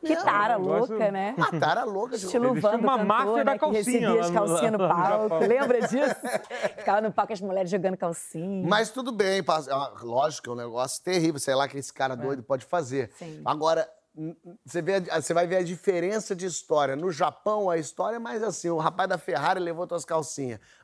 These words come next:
Speaker 2: Mas na Bósnia,
Speaker 3: Ih,
Speaker 2: a
Speaker 3: rapaz.
Speaker 2: coisa é um pouco diferente. O Gilson tá aqui pra contar isso pra gente.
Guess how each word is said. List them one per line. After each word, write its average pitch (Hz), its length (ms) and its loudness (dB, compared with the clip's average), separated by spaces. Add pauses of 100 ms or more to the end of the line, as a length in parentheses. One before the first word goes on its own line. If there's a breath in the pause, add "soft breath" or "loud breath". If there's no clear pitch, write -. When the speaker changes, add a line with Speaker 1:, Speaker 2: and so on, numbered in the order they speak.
Speaker 2:
Mas 139 180 -2
na 143 140 0
Bósnia, 123 880 -2
Speaker 3:
Ih, 147 160 -10
Speaker 2:
a 117 80 -10
Speaker 3:
rapaz. 104 240 -6
Speaker 2:
coisa 139 200 2
é 143 40 0
um 139 40 -2
pouco 147 240 0
diferente. 151 460 0
O 156 60 2
Gilson 151 320 0
tá 151 80 -4
aqui 139 160 -6
pra - 120 -8
contar 160 280 0
isso 151 120 -4
pra 175 180 0
gente. 113 360 -4